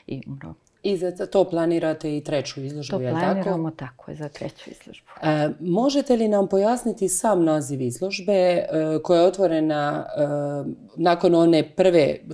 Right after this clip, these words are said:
Speaker 2: koja se bavila pariškim razdobljem, četiri godine nakon?
Speaker 1: Pa, e, zadržali smo taj dugi, kako
Speaker 2: Mhm.
Speaker 1: bismo rekli, tehnički naziv Vlaho
Speaker 2: Mhm.
Speaker 1: Bukovac u Zagrebu, Cavtatu i Beču, jer zapravo je obja-, objašnjava o čemu se u izložbi radi.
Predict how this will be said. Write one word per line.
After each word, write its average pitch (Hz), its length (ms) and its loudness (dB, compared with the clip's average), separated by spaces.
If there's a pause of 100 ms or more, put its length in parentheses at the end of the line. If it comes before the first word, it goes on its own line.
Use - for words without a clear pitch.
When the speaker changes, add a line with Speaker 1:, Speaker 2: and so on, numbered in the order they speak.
(100)
Speaker 2:
koja 160 180 4
se 170 140 0
bavila 156 340 4
pariškim 160 500 -2
razdobljem, 170 500 4
četiri 160 300 -2
godine 131 400 -2
nakon? 120 440 -10 (720)
Speaker 1:
Pa, 180 180 2
e, - 60 2 (260)
zadržali 185 580 4
smo 175 200 -2
taj 170 280 4
dugi, 156 640 2
kako 160 200 -2
Speaker 2:
Mhm. 151 40 -6
Speaker 1:
bismo 160 280 -2
rekli, 160 380 -2
tehnički 160 680 -4
naziv 165 680 2 (100)
Vlaho 151 480 -2
Speaker 2:
Mhm. 151 60 -4
Speaker 1:
Bukovac 143 640 -8
u 151 340 -2
Zagrebu, 143 540 -4
Cavtatu 135 480 -10
i 139 40 -4
Beču, 135 520 -6
jer 143 240 -10
zapravo 139 480 -12
je 139 100 -14
obja-, 139 360 -6
objašnjava 139 600 -6
o 131 40 -12
čemu 135 280 -14
se - 140 -10
u 160 40 0
izložbi 147 440 -8
radi. 254 400 0